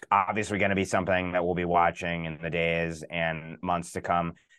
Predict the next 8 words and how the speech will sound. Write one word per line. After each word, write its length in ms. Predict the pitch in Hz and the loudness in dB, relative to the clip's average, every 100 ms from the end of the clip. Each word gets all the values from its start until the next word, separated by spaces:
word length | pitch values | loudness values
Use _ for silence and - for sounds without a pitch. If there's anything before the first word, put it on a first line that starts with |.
| _ | _
Last 240 | 110 107 113 | 2 2 2
but 80 | |
not 200 | 104 98 | 4 4
least, 540 | 95 95 90 - - - | 4 0 0 -8 -16 -2
uh, 220 | 87 85 - | 2 4 2
worth 340 | 95 98 87 | 2 2 0
noting 720 | 92 85 90 87 85 85 85 - _ _ - | -4 -2 -2 0 0 -2 -4 -8 _ _ -2
that 340 | 90 82 85 | 0 2 -2